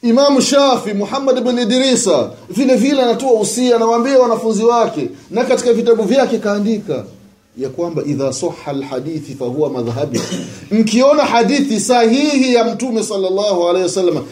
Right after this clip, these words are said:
ndio msimamo wangu nikiwa hai hata baada ya kufa kwangu. Vile vile maimamu wengine, Imam Malik, Imam Ahmad, wote wametoa usia kama huo.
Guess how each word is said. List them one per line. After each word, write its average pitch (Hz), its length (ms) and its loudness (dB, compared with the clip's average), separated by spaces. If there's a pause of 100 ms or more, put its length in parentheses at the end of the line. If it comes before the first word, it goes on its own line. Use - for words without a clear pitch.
(120)
ndio 254 280 2
msimamo 240 520 2
wangu 170 360 0 (540)
nikiwa 147 440 -4
hai 190 360 -2
hata 180 260 -2
baada 170 280 0
ya 143 60 0
kufa 123 240 -8
kwangu. 104 320 -8 (3000)
Vile 156 140 -6
vile 165 220 0
maimamu 131 360 -4
wengine, 107 340 -6
Imam 107 240 -6
Malik, 110 460 -6
Imam 110 320 -6
Ahmad, 110 440 -10
wote 151 260 -4
wametoa 107 360 -10
usia 95 280 -14
kama 92 200 -20
huo. 92 140 -16